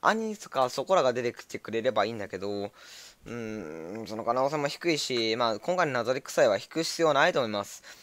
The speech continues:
まあ、ある意味新しいキャラクターがバンバン出てる中で、やっぱカエルで見たもん、うん、微妙みたいな。やっぱエムピー消費が激しすぎるっていうところが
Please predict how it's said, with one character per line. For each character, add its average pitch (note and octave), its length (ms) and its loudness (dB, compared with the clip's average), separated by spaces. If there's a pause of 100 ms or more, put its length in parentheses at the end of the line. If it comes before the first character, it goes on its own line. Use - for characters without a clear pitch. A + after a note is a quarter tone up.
(120)
ま D#3 320 8
あ、 F#2+ 40 4
あ D3+ 40 8
る B3 80 4
意 A#3 60 0
味 E3+ 100 4
新 D#3+ 260 4
し G3+ 140 -2
い G#3+ 60 0
キ F3+ 40 6
ャ E3 40 8
ラ C3+ 80 4
ク - 60 -8
タ C#3 60 2
ー B2 40 6
が A#2 60 4
バ D3 140 6
ン E3 80 -2
バ C3+ 120 4
ン - 20 -8
出 B2+ 120 0
て A#2+ 60 -4
る A2 100 -4
中 G#2+ 180 0
で、 G2 180 0 (240)
や - 80 0
っ A#2 40 0
ぱ - 20 -
カ D3 200 6
エ E3+ 40 6
ル G3 100 4
で G#3 100 -2
見 A3 140 -2
た E3 100 8
も B2+ 160 2
ん、 B2+ 40 -2
う E3 80 -2 (120)
ん、 C#3+ 40 -2
微 A#2+ 140 -6
妙 D3 300 2
み D#3+ 100 -2
た B2 120 0
い G2+ 60 -2
な。 F2+ 140 -4 (140)
や B2+ 80 2
っ - 20 -2
ぱ G2+ 100 4
エ A2+ 40 2
ム D3+ 140 -4
ピ A#3+ 160 -2
ー A#3+ 40 -2
消 B3 160 4
費 F3 100 0
が B2 60 -2
激 B2 260 -8
し - 40 -12
す - 140 -10
ぎ E3 80 -8
る B2+ 60 -4
っ - 20 -10
て - 200 -14
い F#2+ 100 -4
う F2+ 40 -6
と F2 120 -12
こ G#2 80 -4
ろ G2+ 100 -4
が F#2+ 260 -2